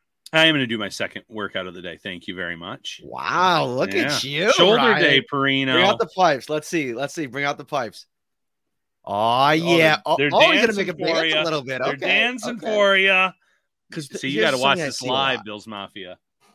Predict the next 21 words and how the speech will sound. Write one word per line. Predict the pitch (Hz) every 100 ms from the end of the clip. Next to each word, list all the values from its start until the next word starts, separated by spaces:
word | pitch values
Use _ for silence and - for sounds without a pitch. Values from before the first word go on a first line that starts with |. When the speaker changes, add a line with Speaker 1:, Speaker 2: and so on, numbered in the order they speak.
| _ -
Speaker 2:
Yeah, | 123
here's | 131 190 202
the | 156
thing | 139 110
I | 104
see | 113
a | 92
lot. | 73 -
People | - 117 120
taking, | 240 123 110
like, | 98 -
energy | 117 120 113
drinks | 101 110 113 110 -
or, | 98
like, | 95 -
pre-workout | - 120 107 107 104 98
drinks | 107 104 -
just | - 143 - -
for | 85
fun. | - - 107 80 76
Like, | 92 98 95